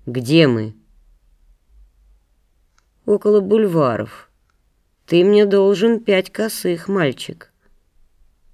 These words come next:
«А что я вытворял?» «Не знаю.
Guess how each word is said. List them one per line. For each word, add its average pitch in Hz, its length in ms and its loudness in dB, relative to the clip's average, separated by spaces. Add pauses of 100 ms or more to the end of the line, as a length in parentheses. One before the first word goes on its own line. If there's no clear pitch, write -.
(140)
«А 143 80 -4
что - 240 -4
я 165 140 2
вытворял?» 151 520 -2 (1400)
«Не 185 220 2
знаю. 180 560 -4